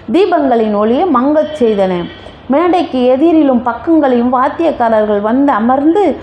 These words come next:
அவரவர்களுடைய வாத்தியங்களை ஆவேசமாக முழக்கினார்கள். மலர் மணம், அகில் மணம், வாத்திய முழக்கம் எல்லாமாக சேர்ந்து வந்தியத்தேவனுடைய தலை சுற்றும்படி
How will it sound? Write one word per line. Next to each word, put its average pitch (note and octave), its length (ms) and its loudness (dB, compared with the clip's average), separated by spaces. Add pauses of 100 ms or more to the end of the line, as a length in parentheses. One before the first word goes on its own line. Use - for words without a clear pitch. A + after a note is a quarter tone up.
(160)
அவரவர்களுடைய B3 1040 0
வாத்தியங்களை C4 680 0
ஆவேசமாக C4+ 880 0
முழக்கினார்கள். A#3+ 880 0 (420)
மலர் C4 500 0
மணம், C4+ 540 0
அகில் C4 360 2
மணம், C4 400 0
வாத்திய C#4 480 -2
முழக்கம் C4 560 0
எல்லாமாக C4 720 0
சேர்ந்து D4 560 0
வந்தியத்தேவனுடைய C4 880 0
தலை B3+ 280 -2
சுற்றும்படி E4 680 -2